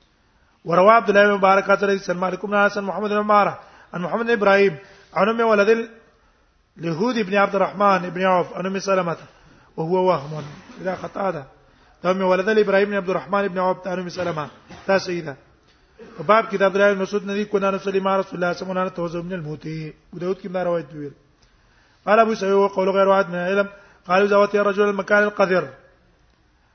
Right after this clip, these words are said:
ګنده ځای باندې خپل کې خستلا. انه لا يجب عليه غسل القدم. په انزل در باندې نشتا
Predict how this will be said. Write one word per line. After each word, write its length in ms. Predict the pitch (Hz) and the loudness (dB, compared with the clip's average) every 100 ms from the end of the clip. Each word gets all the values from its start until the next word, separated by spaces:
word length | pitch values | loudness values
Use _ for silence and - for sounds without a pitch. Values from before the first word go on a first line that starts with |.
| _ 175 | _ -4
ګنده 260 | 185 226 | 0 2
ځای 140 | 233 226 | 4 4
باندې 220 | 220 185 | 2 0
خپل 200 | - 208 | -4 -6
کې 240 | 208 196 | -6 -8
خستلا. 680 | 170 - 185 190 185 - - - _ 185 | -10 -8 0 2 2 0 -16 -20 _ -8
انه 220 | 202 196 | -4 0
لا 120 | 190 | 0
يجب 200 | 175 196 | 0 0
عليه 160 | 202 202 | 2 2
غسل 260 | 196 202 | -2 -6
القدم. 500 | - 180 170 160 143 135 190 _ _ _ _ _ _ _ _ _ _ - | -12 -8 -8 -8 -12 -20 -20 _ _ _ _ _ _ _ _ _ _ -6
په 60 | 202 | -2
انزل 300 | 208 202 220 | -2 -2 -2
در 100 | 202 | 0
باندې 300 | 190 180 185 | -2 -2 -4
نشتا 580 | 226 - 247 233 160 | -6 0 4 4 2